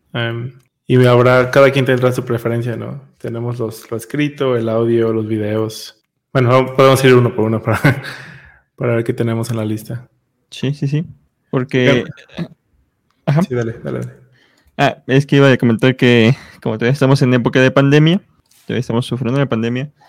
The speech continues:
Speaker 1: Mm.
Speaker 2: y lo más probable es que no termine hasta el siguiente año, al paso en que va la vacunación y
Speaker 1: Ujú.
Speaker 2: las nuevas variantes y propagación y todo el caos que, que hay.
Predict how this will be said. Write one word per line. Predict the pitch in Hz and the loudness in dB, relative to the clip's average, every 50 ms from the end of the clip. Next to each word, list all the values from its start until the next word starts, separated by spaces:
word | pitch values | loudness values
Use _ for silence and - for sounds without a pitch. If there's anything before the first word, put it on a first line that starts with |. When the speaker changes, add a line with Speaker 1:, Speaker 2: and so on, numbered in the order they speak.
| _ _ | _ _
Speaker 1:
Mm. | - 120 120 117 | -6 -6 -4 -2
Speaker 2:
y | 110 110 107 107 104 104 98 - - - _ _ _ _ _ _ _ _ _ | -2 -2 -4 -2 -4 -4 -6 -8 -12 -20 _ _ _ _ _ _ _ _ _
lo | - 110 - 110 110 | -12 -8 -6 -2 -2
más | 117 117 | -2 -2
probable | - - 117 117 120 123 | 0 2 4 4 6 4
es | 127 127 | 4 2
que | - - 104 95 - - _ _ _ _ _ _ - - _ _ | 0 0 0 0 -2 -4 _ _ _ _ _ _ -20 -20 _ _
no | - 120 120 | -2 0 2
termine | - 127 120 123 123 120 | 2 4 4 4 4 2
hasta | 123 - - | 2 0 -2
el | 107 - | -4 -2
siguiente | - 110 107 117 113 131 | -2 -2 -2 0 2 2
año, | 127 123 127 131 160 170 _ _ _ _ _ _ - | 2 2 0 -2 -4 -6 _ _ _ _ _ _ -4
al | 117 113 113 107 | -2 -2 -2 -2
paso | - 110 117 - 120 | -2 -4 -2 -2 -2
en | 113 113 | -4 -4
que | - - | -4 -2
va | 110 113 | 0 2
la | 113 117 | 2 2
vacunación | 113 113 - 120 110 104 107 - - 117 120 127 127 123 | 2 2 0 0 0 0 0 0 2 2 4 4 4 2
y | 113 107 104 104 147 - _ - - - - - | 2 2 0 -2 -4 -6 _ -20 -20 -20 -14 -10
Speaker 1:
Ujú. | 135 127 123 120 127 135 - - - | -8 -6 -6 -6 -8 -8 -10 -10 -2
Speaker 2:
las | - 113 117 | -2 0 0
nuevas | 120 113 113 117 120 - | 2 2 2 2 2 2
variantes | 113 110 117 127 143 151 147 - 143 - | 2 2 4 4 2 2 0 -2 -4 -4
y | - | -2
propagación | - - 107 - 107 107 120 - - 117 113 | -2 -2 0 0 -2 -2 -2 -2 -2 -2 -2
y | 113 110 | -2 -2
todo | - 113 110 110 | -2 -2 -2 -2
el | 107 117 - - _ _ _ _ _ _ _ _ _ _ | -2 -4 -6 -10 _ _ _ _ _ _ _ _ _ _
caos | - 110 110 110 113 - | 0 2 2 2 2 0
que, | - - 107 107 98 - - | -2 -2 -2 -2 -2 -4 -2
que | - 120 113 | 0 2 2
hay. | 117 123 151 170 | 2 2 0 -2